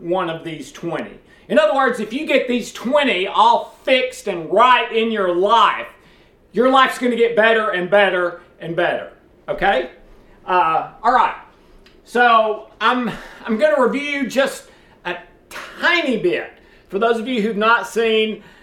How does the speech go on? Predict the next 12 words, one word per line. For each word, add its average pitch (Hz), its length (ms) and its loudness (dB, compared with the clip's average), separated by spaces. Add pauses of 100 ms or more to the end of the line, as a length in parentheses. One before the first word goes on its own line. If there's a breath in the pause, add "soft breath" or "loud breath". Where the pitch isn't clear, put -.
(260 loud breath)
uh, 170 320 4
the 156 80 -8
first - 400 -2
two 269 300 -4
of 254 160 -2
these, 254 560 -4 (440 soft breath)
uh, 180 300 0
but 214 240 0
understand 254 640 0
I'm 214 160 0
not 226 380 2
gonna 214 580 0